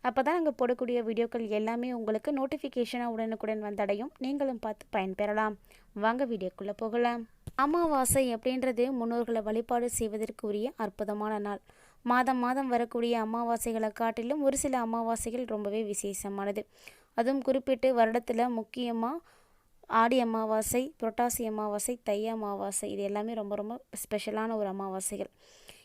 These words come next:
இந்த அமாவாசையில நம்ம கண்டிப்பா நம்மளுடைய முன்னோர்களை வழிபாடு செய்து, அவங்கள வந்து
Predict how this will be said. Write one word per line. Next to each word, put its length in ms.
இந்த 300
அமாவாசையில 560
நம்ம 220
கண்டிப்பா 480
நம்மளுடைய 340
முன்னோர்களை 440
வழிபாடு 400
செய்து, 440
அவங்கள 380
வந்து 300